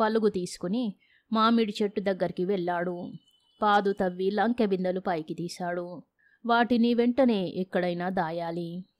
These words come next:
సమీపంలోనే చెరువు ఉన్నది. లోతు అట్టే లేని చోట చెరువులో ఆ లంకె బిందెలు మట్టిలో పాతిపెట్టి చిన్నడు ఏమీ ఎరగనట్టు వచ్చి పడుకుని నిద్రపోయాడు.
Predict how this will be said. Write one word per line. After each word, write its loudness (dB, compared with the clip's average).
సమీపంలోనే 2
చెరువు 0
ఉన్నది. -6
లోతు 6
అట్టే 2
లేని 2
చోట -4
చెరువులో 2
ఆ -2
లంకె 2
బిందెలు 2
మట్టిలో -2
పాతిపెట్టి -2
చిన్నడు 2
ఏమీ 2
ఎరగనట్టు 0
వచ్చి -4
పడుకుని 0
నిద్రపోయాడు. -2